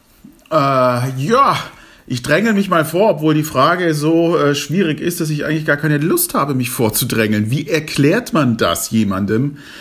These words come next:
was wir, äh, jetzt wieder erlebt haben? Es ist eigentlich nicht zu erklären. Wir haben Strukturen, äh, etabliert, Finanzministerium runter, dann bafin, Deutsche Prüfstelle für Rechnungswesen, das dann nochmal flankiert von Wirtschaftsprüfungsgesellschaften.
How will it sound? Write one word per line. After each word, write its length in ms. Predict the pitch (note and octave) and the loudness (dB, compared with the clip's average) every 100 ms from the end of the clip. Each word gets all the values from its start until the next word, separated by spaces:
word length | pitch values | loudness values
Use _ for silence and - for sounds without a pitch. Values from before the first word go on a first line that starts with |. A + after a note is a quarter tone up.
| - - | -20 -4
was 240 | C3 B2 | -4 -2
wir, 540 | C3 B2 A#2 B2 - - | 0 2 2 -2 -8 -8
äh, 220 | - - | -6 -4
jetzt 320 | G#2 A#2 - | -2 -2 -4
wieder 240 | A2+ A2+ B2 | -2 0 0
erlebt 400 | G#2+ G#2 G#2 - | 0 -2 -6 -4
haben? 220 | F#2 G2+ | -2 -2
Es 120 | B2 | -2
ist 140 | D#3+ - | -4 -2
eigentlich 400 | C#3 B2 A2 A#2+ | -2 -2 -4 -2
nicht 240 | G#2 - | -4 -4
zu 100 | - | -6
erklären. 720 | F#2+ - A2+ G2 F2 F2 D2 - _ _ _ _ _ _ - _ _ _ | -6 -4 -2 -2 -4 -6 -10 -20 _ _ _ _ _ _ -20 _ _ _
Wir 420 | - - - G#2+ G2+ | -14 -8 -2 0 2
haben 520 | A#2+ C3+ C#3 B2+ - | 0 0 0 0 -2
Strukturen, 880 | - B2+ B2 C3 D3 G3 F#3+ G#3+ - - - | -4 -4 -2 2 2 2 -2 -6 -12 -20 -10
äh, 880 | D3 D3+ D#3+ E3 - - - - - | -6 -2 -4 -4 -8 -12 -20 -14 -6
etabliert, 840 | D3+ D3+ C3 C#3 F#3+ A#3 A3+ - - - - _ _ _ | -2 -2 0 2 2 2 -2 -14 -18 -20 -20 _ _ _
Finanzministerium 1500 | - A#2+ B2 D#3 D3+ C#3+ C3+ - C3+ B2+ B2+ B2 A#2+ A#2+ B2 - | 0 2 2 0 2 2 2 2 2 2 2 2 2 0 -4 -8
runter, 440 | G#2 A#2 A#2 A2+ | 0 2 2 0
dann 180 | G2 G2+ | 0 0
bafin, 640 | G2+ A2 B2 C3 A#2+ A2+ | 0 0 0 0 0 2
Deutsche 280 | G#2+ G#2 A2 | 0 -2 -4
Prüfstelle 460 | - A2+ - G#2 | -4 -4 -2 -4
für 140 | G2 F2+ | -2 -2
Rechnungswesen, 800 | A#2 B2 B2 A#2+ A2+ A2+ A2 G#2 | -4 -2 -2 0 0 2 0 0
das 240 | G2 G2+ | 0 0
dann 160 | A2 G#2 | -2 -2
nochmal 280 | G#2 G2+ G2 | -2 -4 -4
flankiert 480 | G#2 F#2+ - A#2+ | -4 -6 -2 -4
von 200 | A2 G2+ | -2 -4
Wirtschaftsprüfungsgesellschaften. 1500 | A2 A2 G#2 - C#3 D3 C#3 A#2+ A#2+ A2 G#2 A2+ G#2 - G#2 | -4 -4 -8 -4 -4 -4 -4 -6 -4 -2 -2 -4 -6 -6 -8